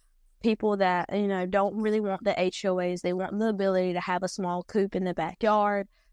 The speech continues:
to do the hobby farming, utilizing the U S D A loan,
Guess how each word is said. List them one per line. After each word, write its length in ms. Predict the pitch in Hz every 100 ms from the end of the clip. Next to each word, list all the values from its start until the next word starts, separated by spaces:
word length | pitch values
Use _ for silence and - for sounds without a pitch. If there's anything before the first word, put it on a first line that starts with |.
| -
to 80 | 202
do 220 | 226 214
the 100 | 202
hobby 400 | 208 196 196 196
farming, 800 | - 185 185 185 185 185 175 196
utilizing 580 | 220 214 208 208 214 214
the 80 | 196
U 180 | 196
S 180 | 196 202
D 200 | - 180
A 200 | 208 214
loan, 380 | 220 208 208